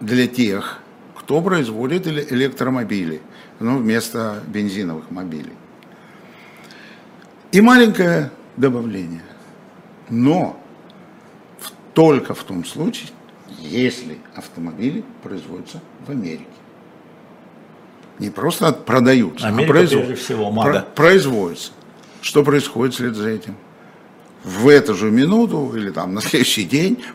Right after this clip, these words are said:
Speaker 1: Volkswagen говорит, мы переезжаем. Мы переезжаем. Мы хотим там, потому что,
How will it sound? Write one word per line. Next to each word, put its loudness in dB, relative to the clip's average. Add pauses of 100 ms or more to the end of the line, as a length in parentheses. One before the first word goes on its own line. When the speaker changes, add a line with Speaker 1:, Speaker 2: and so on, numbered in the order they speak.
Speaker 1:
Volkswagen -2
говорит, -2
мы 0
переезжаем. -6 (1160)
Мы 4
переезжаем. -2 (680)
Мы -6
хотим 0
там, 2
потому 0
что, -6